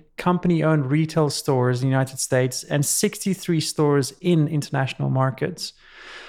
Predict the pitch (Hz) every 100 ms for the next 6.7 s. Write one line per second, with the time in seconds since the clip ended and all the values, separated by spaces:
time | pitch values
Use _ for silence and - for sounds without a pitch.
0 | - - 165 156 214 208 190 190 180 160
1 | 165 160 156 - 156 165 190 - - -
2 | 156 - 151 131 139 131 131 131 - 135
3 | 131 - - 160 151 147 - - 190 160
4 | 131 135 - - - - - - 147 151
5 | 147 147 160 156 180 160 139 139 147 -
6 | 156 151 147 147 147 143